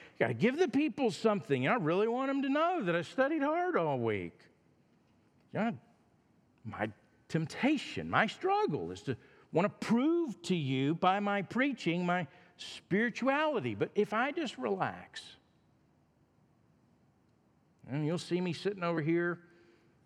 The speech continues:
you know, before I walk up here, and I'm, sometimes this <laughs> meeting's going, "Okay, Lord, just let, between, between that seat and coming up these stairs and then standing right here, I, I have got to die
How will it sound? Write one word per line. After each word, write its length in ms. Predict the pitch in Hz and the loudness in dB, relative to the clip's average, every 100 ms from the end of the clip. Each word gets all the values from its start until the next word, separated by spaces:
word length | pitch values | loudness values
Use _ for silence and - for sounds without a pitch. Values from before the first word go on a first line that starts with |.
| - | -6
you 140 | 110 | -2
know, 60 | 165 | 0
before 340 | 123 - 156 | -2 0 2
I 120 | 160 | 2
walk 300 | 156 151 160 | 2 0 -2
up 140 | 202 - | -4 -2
here, 140 | 175 | 0
and 100 | 170 | 0
I'm, 140 | 151 - - - _ | -2 -6 -20 -20 _
sometimes 240 | - 196 147 | -2 0 0
this 120 | 160 | 0
<laughs> 80 | - | 2
meeting's 300 | 214 - - | 2 2 -6
going, 220 | 160 139 - | -2 -2 -2
"Okay, 320 | 165 147 131 | -4 -2 -2
Lord, 300 | 127 117 127 120 _ _ _ _ _ _ _ _ _ | -2 -2 -4 -8 _ _ _ _ _ _ _ _ _
just 160 | 170 - _ 170 | -12 -12 _ 0
let, 380 | 202 269 - | 0 0 -4
between, 560 | 147 156 - 233 226 175 - - - - | -4 -4 -2 0 0 -2 -8 -20 -20 -8
between 360 | 143 180 185 | -2 0 2
that 300 | 160 208 262 | 2 2 0
seat 520 | - - 226 214 214 214 | -6 -4 0 2 0 -4
and 100 | 135 117 _ | -8 -10 _
coming 280 | - 214 262 | 2 2 2
up 180 | 254 - | -2 -2
these 400 | 226 226 - - _ _ _ _ - | -2 -2 -4 -12 _ _ _ _ -18
stairs 720 | - - 233 226 202 214 180 | -16 0 4 4 2 0 0
and 140 | 175 | 0
then 120 | 175 | 0
standing 480 | 156 - 214 240 233 | -2 0 0 2 0
right 200 | 226 220 | 0 0
here, 160 | 165 113 | 0 0
I, 200 | 139 226 - - - _ _ - | 0 0 -4 -20 -20 _ _ 0
I 200 | 220 247 | 2 4
have 200 | 180 131 - - | 2 -2 -6 0
got 340 | 233 202 196 | 2 2 -2
to 120 | - | -2
die 720 | 165 120 156 156 165 160 160 | -4 -2 0 2 0 0 -2